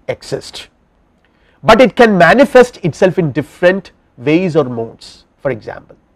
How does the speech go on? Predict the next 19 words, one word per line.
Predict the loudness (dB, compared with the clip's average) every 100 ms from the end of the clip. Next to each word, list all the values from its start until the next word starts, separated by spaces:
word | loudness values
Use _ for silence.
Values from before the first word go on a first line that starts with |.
| _ _ _ _ _ _ _ _ _ _ _ _
modes | 6 6 6 2
cannot | 2 6 6 4
be | 2 0 -2 -4
conceived | -2 0 0 0 -2
without | -6 2 6 6 4 -4 -4
substance | 0 0 2 0 0 -8 -8
and | -6
attributes. | -6 -10 -16 -20 -20 -20 -20 _ _ _ _ _
So | -2
there | 2 4
is | 4
a |
kind | 2 2 2
of | 0 -4 _ -2
relationship | 2 4 2 0 0
between | 0 2 0 0
these | -4 -6 _
three | -6 -6 -8 _ _ -2
words, | 0 0 -4